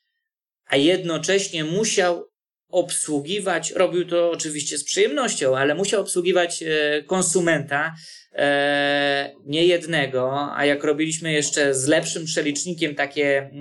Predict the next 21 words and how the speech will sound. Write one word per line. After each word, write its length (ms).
e, 600
takie, 720
powiedzmy 340
to, 100
strzały, 640
że 120
dwa, 260
trzy 240
tygodnie 500
lepszy 340
przelicznik 720
za 360
wymianę 380
tych 180
punktów, 360
otrzymasz 380
więcej 500
pieniążków 680
na 720
talonie, 540
to 220